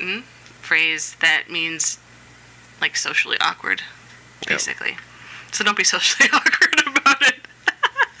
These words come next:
Speaker 1: <laughs>
Speaker 2: Doesn't it come from a, an English
Speaker 1: No, it's
Speaker 2: phrase?
Speaker 1: Japanese.
Speaker 2: Are you sure?
Speaker 1: Mm-hmm.
Speaker 2: I thought someone told me that it was literally a K.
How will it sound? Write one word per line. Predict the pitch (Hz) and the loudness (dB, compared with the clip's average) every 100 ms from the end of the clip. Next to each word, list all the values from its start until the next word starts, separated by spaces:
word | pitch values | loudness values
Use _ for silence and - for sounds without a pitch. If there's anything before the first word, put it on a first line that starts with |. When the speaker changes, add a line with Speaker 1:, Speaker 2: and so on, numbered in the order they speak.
| - - - - - - - - - | -16 -6 -4 -4 -4 -6 -6 -10 -4
Speaker 1:
<laughs> | - - - - - - - - | 0 2 4 4 2 2 0 0
Speaker 2:
Doesn't | 127 180 | 2 2
it | 175 | 4
come | 147 143 | 2 0
from | 151 | 0
a, | 104 - | 0 -2
an | 90 95 | -6 -2
English | 87 117 120 - - - - - - - - 220 | 0 2 2 2 0 -8 -20 -20 -20 -10 -8 -2
Speaker 1:
No, | 214 175 165 | -2 0 -4
it's | 170 - | -2 2
Speaker 2:
phrase? | 139 147 - | 4 2 0
Speaker 1:
Japanese. | - 175 - | -4 -4 0
Speaker 2:
Are | 156 | 2
you | 165 | 2
sure? | - 220 | 2 2
Speaker 1:
Mm-hmm. | 208 185 202 214 233 | -4 -6 -4 -2 -2
Speaker 2:
I | |
thought | 180 160 | 0 0
someone | 135 113 | 0 0
told | 123 110 | 2 2
me | |
that | 85 | 2
it | 82 | 0
was | 80 82 | -4 -4
literally | 85 92 90 82 73 - | 0 2 2 0 -2 -6
a | 76 | -6
K. | - 90 87 78 | 0 2 2 -2